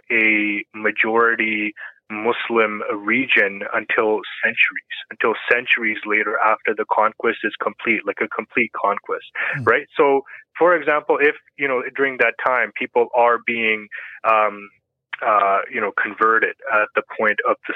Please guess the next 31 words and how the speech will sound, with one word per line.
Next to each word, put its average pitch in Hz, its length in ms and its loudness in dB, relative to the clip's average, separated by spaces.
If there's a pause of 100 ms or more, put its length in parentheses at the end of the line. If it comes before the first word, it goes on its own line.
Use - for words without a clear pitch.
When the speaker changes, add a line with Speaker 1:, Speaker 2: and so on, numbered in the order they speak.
Speaker 1:
sword, 98 360 2
right? 107 180 2
If 101 120 -2
they're 107 120 2
being 104 200 -2 (180)
coerced 104 380 2 (120)
somehow, 98 440 0 (100)
if 117 260 2 (460)
the 110 100 2 (100)
jizya 117 420 2 (100)
system 107 420 -2
is 107 260 -4 (160)
designed 110 600 0
to 110 60 0
be, 101 400 -2 (100)
um, 101 220 2 (200)
and 104 200 2
in 107 180 -8
practice 107 540 0 (120)
is 107 220 -4 (220)
so 117 400 -2 (320)
overwhelming 110 760 2
for 110 120 0
the 101 100 -2 (100)
people 101 360 0
that 101 160 2
it's 101 160 0
essentially 107 580 0
a 107 180 -4 (120)
form 104 240 0
of 95 60 -12